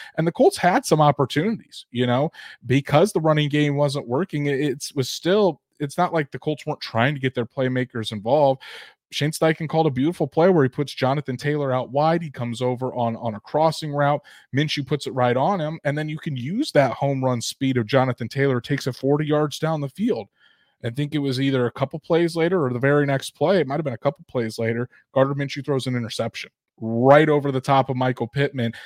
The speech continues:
just a terrible throw, and, and it's, and it's easily intercepted. Then there was the, the throw downfield to, to Michael Pittman Junior.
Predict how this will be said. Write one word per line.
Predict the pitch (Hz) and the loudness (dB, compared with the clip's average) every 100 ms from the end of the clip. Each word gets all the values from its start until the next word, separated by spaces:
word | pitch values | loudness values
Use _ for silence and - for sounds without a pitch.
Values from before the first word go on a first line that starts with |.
| - | -12
just | - - | -10 -8
a | 104 | -10
terrible | - 139 151 143 - | 0 2 2 -2 -4
throw, | 127 127 123 120 - - | 2 2 2 -2 -8 -2
and, | 139 127 123 | 4 6 6
and | 127 127 | 4 2
it's, | 127 - | 2 -2
and | 131 | -6
it's | 123 - | -6 -6
easily | 143 127 123 127 | -6 -6 -4 -4
intercepted. | 127 110 - 139 131 - - - - - | -4 -4 0 0 0 -8 -20 -20 -20 -2
Then | 135 147 156 | 2 4 4
there | 151 | 4
was | 156 147 139 | 4 2 0
the, | - 139 139 | 2 2 4
the | 139 | 0
throw | - 147 147 | 0 -2 0
downfield | 143 151 143 156 202 - - | 0 -2 -4 -4 -4 -4 -2
to, | 147 139 | 0 2
to | 135 147 | 0 0
Michael | 143 143 147 | 0 0 -2
Pittman | 160 165 151 | -2 -2 -6
Junior. | 113 135 196 104 | -6 -8 -8 -12